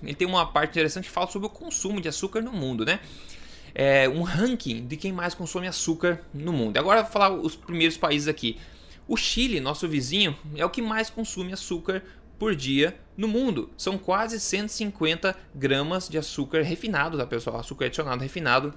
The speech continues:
por dia. Depois vem a Holanda, a Hungria, a Bélgica, Israel, Alemanha,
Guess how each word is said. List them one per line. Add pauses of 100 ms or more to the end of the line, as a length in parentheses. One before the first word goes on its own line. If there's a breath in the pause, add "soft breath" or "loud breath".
(220)
por
dia. (400 loud breath)
Depois
vem
a
Holanda, (100)
a
Hungria,
a
Bélgica, (140)
Israel,
Alemanha,